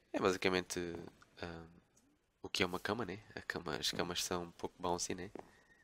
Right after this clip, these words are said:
Devido às molas ou seja o que for. E elas então podem ser,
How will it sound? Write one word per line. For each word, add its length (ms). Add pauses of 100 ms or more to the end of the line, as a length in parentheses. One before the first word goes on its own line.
(400)
Devido 280
às 200
molas 560
ou 400
seja 280
o 40
que 80
for. 240 (1200)
E 60
elas 200
então 280
podem 300
ser, 400